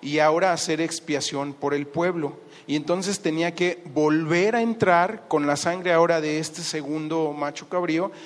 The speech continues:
tenía que volver a entrar al lugar santísimo y con su dedo ahora rociar el frente del propiciatorio. Y lo tenía que hacer siete veces. Instrucciones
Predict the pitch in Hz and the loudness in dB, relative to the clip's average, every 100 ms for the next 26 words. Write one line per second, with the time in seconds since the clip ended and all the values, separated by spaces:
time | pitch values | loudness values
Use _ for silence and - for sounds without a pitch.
0 | - - _ 143 147 170 170 190 180 175 | -20 -20 _ -6 -2 -2 0 0 2 0
1 | 175 175 175 175 165 156 165 156 170 170 | 0 -2 0 2 0 2 0 -2 -6 -6
2 | 160 - 170 175 214 - - - 147 156 | -6 -6 -4 -4 -6 -14 -16 -6 -4 0
3 | 160 160 185 175 180 180 214 214 151 151 | -2 0 0 2 2 4 2 2 2 4
4 | 165 208 233 - - - 151 - 170 190 | 4 2 0 -8 -10 0 0 2 4 2
5 | 262 - - - 147 135 160 160 156 147 | 0 -10 -6 0 0 0 0 2 0 -2
6 | 170 196 - 139 135 247 240 156 - 156 | -2 -2 -2 -2 0 -4 -4 -6 -4 -2
7 | 185 190 156 135 - - - _ - - | 0 0 -2 -6 -14 -20 -20 _ -20 -20
8 | _ - 143 151 151 156 165 202 202 175 | _ -6 0 0 2 2 2 2 0 2
9 | 180 196 262 - - - - _ _ _ | 2 2 0 -10 -20 -20 -20 _ _ _
10 | - - - 165 170 170 185 185 - - | -10 -4 0 0 0 -2 -4 -4 -14 -20
11 | 135 143 135 113 - - - _ _ _ | -2 -2 -2 -8 -10 -12 -14 _ _ _
12 | _ _ _ _ _ _ _ _ _ _ | _ _ _ _ _ _ _ _ _ _
13 | _ _ _ _ _ _ _ _ _ - | _ _ _ _ _ _ _ _ _ -6
14 | 165 160 156 147 - 196 196 220 240 - | -4 -4 -6 -2 0 2 0 -2 -2 -6